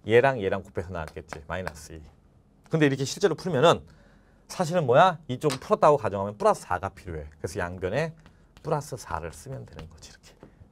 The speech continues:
그래서 요게 사가 됩니다. 그러면 n도 삼 이상, m도 삼 이상이기 때문에 n 마이너스 이와, 어, n 마이너스 이는 각각이 얼마야?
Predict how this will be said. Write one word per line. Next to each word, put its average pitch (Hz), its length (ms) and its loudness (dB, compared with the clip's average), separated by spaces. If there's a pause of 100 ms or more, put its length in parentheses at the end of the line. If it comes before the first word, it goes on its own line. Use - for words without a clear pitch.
(540)
그래서 92 220 -8
요게 120 320 -4 (380)
사가 - 440 -6
됩니다. 76 480 -12 (840)
그러면 151 400 4 (400)
n도 214 640 8
삼 226 260 2
이상, 190 300 2
m도 151 320 0
삼 233 240 -4
이상이기 160 500 -4
때문에 104 500 0 (560)
n 190 280 4
마이너스 214 760 6
이와, 147 760 2 (180)
어, 98 440 -4 (720)
n 160 220 4
마이너스 185 520 4
이는 123 420 2
각각이 147 460 0
얼마야? 135 500 4